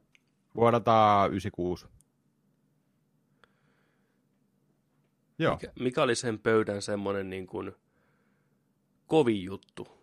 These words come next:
Speaker 2: Niin kuin mikä oli niinku semmonen, mikä olisi niinku himottanut ehkä eniten ottaa kuitenkin mukaan, jos olisi niinku ollut fyrkkaa, aikaa,
Speaker 1: Mm.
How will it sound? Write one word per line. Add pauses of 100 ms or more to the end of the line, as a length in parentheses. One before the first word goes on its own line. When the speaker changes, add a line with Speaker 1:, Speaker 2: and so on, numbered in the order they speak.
Speaker 2:
Niin
kuin (300)
mikä
oli
niinku
semmonen,
mikä
olisi
niinku
himottanut
ehkä
eniten
ottaa
kuitenkin
mukaan,
jos
olisi
niinku
ollut
fyrkkaa,
aikaa,
Speaker 1:
Mm.